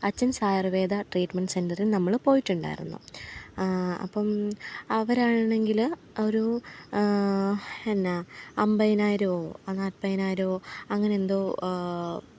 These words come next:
ഫണ്ടാണ് ചികിത്സയ്ക്ക് വേണ്ടിയിട്ട് പറഞ്ഞിട്ടുണ്ടായത്. അപ്പോൾ, ആ, നമ്മുടെ മാസ്റ്റർ റെക്കമെൻഡ് ചെയ്തിട്ട് അച്ഛന് നമ്മുടെ കൂടെ കമ്പത്ത് വരാൻ തയ്യാറായി.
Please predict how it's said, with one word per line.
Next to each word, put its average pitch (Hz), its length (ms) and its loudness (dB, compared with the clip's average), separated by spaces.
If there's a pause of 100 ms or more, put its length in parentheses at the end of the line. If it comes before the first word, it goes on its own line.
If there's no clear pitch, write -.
(540)
ഫണ്ടാണ് 196 600 2
ചികിത്സയ്ക്ക് 196 600 0
വേണ്ടിയിട്ട് 190 480 0 (140)
പറഞ്ഞിട്ടുണ്ടായത്. 180 760 0 (560)
അപ്പോൾ, 175 280 -2 (500)
ആ, 202 120 0
നമ്മുടെ 208 360 2
മാസ്റ്റർ 220 520 2
റെക്കമെൻഡ് 202 460 2
ചെയ്തിട്ട് 175 580 0 (480)
അച്ഛന് 185 720 -2
നമ്മുടെ 180 260 0
കൂടെ 170 280 -2 (440)
കമ്പത്ത് 208 340 2
വരാൻ 190 320 2
തയ്യാറായി. 220 420 2